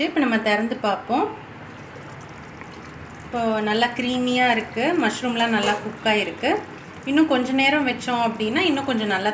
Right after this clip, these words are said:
திக்கா இருக்கும். இப்படியே இறக்கணும்னாலும் நம்ம இறக்கிக்கலாம். நீங்க பார்க்கலாம் நல்லா மஷ்ரூம்லாம் குக் ஆயிருக்கிறத, நல்லா க்ரீமியா இருக்கு. So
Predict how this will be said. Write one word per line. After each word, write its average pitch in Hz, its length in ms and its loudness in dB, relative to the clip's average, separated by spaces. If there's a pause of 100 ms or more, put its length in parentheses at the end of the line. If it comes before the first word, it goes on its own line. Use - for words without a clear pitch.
திக்கா 214 300 0
இருக்கும். 233 320 -2 (460)
இப்படியே 311 320 4
இறக்கணும்னாலும் 233 640 0
நம்ம 247 240 2
இறக்கிக்கலாம். 165 500 -6 (1400)
நீங்க 226 160 -2 (100)
பார்க்கலாம் 233 380 4
நல்லா 214 240 2
மஷ்ரூம்லாம் 214 540 -2
குக் 208 280 0
ஆயிருக்கிறத, 180 640 -2 (140)
நல்லா 220 160 0 (100)
க்ரீமியா 214 460 0
இருக்கு. 214 300 -2 (2500)
So 302 80 0